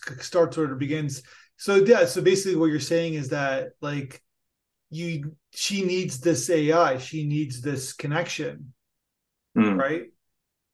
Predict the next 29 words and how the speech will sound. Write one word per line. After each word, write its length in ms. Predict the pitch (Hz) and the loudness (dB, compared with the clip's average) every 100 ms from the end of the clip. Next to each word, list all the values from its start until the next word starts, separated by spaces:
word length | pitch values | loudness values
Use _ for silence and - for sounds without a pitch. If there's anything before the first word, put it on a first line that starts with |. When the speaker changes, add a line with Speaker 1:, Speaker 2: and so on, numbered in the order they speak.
| _ | _
Speaker 1:
'Cause 120 | - - | 2 4
Speaker 2:
Yeah. 140 | 170 | 6
Speaker 1:
we 40 | |
all 180 | 175 170 | 6 6
need 200 | 160 226 | 4 4
it 120 | 156 139 | 4 0
as 200 | 131 185 | -6 -6
humans. 440 | 196 139 127 127 | -4 -4 -6 -6
Like, 120 | 147 | -6
she 200 | - 156 | -8 -8
can't 260 | 139 165 135 | -4 -4 -4
just 180 | 127 - - | -8 -12 -12
be, 260 | 160 131 127 | -10 -10 -4
like, 180 | 170 139 | -2 -2
she, 280 | - 160 147 | -6 -12 -12
we 260 | 131 156 151 | -8 -4 -2
need 260 | 156 220 214 | -2 -2 -4
that. 260 | 120 - - _ _ _ _ _ _ _ | -8 -10 -20 _ _ _ _ _ _ _
Speaker 2:
Yeah, 220 | - - - _ _ | 4 4 2 _ _
yeah. 220 | - - - - - - | 2 2 -4 -20 -8 4
You 100 | 113 | 6
can, 180 | 113 120 | 8 8
you 100 | 113 | 8
can, 360 | 113 104 120 - _ _ 123 | 8 6 2 -6 _ _ 4
you 80 | |
know, 120 | 117 92 | 4 4
question 520 | - 139 - 143 135 | 4 4 6 6 8
it 200 | 139 - - - | 6 2 -8 -4
and, 400 | 101 92 90 | 0 0 0